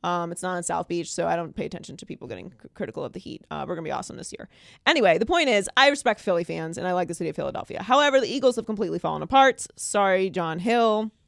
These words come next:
Um, they're blaming each other, Josina Anderson, um, which, by the way, Josina does not get enough credit. The absolute most well-dressed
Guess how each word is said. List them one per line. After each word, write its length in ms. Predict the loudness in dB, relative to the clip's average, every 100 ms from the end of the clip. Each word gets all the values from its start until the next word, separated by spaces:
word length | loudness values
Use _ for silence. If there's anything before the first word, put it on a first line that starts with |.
| -20 -20 _ _ -8
Um, 260 | -2 0 2
they're 100 | 0
blaming 340 | 2 0 0
each 160 | -2 2
other, 340 | 2 4 2
Josina 340 | 0 -6 -8 -6
Anderson, 600 | -2 -2 -2 -4 -4 -8 -14 _ _ -2
um, 280 | 2 2 -2
which, 260 | -6 -6 -6 -18 _ -8
by 120 | -4
the 80 | -4
way, 220 | -6 -12 -20 _ _ -6
Josina 480 | -4 0 0 0 -2 -6
does 120 | -8
not 360 | -2 -2 0
get 100 | -2
enough 160 | -4 -6
credit. 380 | -6 -4 -6 -10 _
The 120 | -18 -6
absolute 680 | -2 -2 -2 -6 -6 -8 -14 _ _ _ _ _ -20 -20 -10
most 420 | 0 2 2 -4 -2
well-dressed 800 | 2 4 4 0 -2 -4 -8